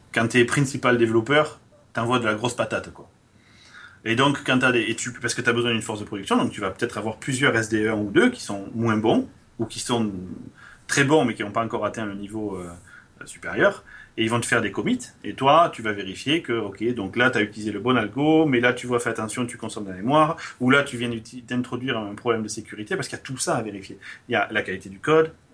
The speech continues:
est-ce que ça ne pose pas de problème de compatibilité ou de bug, mais quels est les risques, quels sont les risques en termes de sécurité, est-ce que t'as bien vérifié tout ça,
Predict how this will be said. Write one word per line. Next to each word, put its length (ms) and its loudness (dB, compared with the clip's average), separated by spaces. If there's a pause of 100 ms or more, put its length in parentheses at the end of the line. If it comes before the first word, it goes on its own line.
est-ce 140 -6
que 80 -16
ça 100 -4
ne 60 -2
pose 280 -10
pas 100 -8
de 60 -10
problème 240 -6
de 60 -10
compatibilité 580 -10
ou 60 -4
de 80 -8
bug, 300 2 (260)
mais 180 2
quels 240 4
est 140 4
les 140 0
risques, 440 -8
quels 120 -2
sont 100 -4
les 80 -2
risques 220 -4
en 40 -4
termes 160 -6
de 60 -6
sécurité, 480 -4
est-ce 160 4
que 60 -10
t'as 120 -4
bien 200 2
vérifié 340 -4
tout 120 -14
ça, 200 -2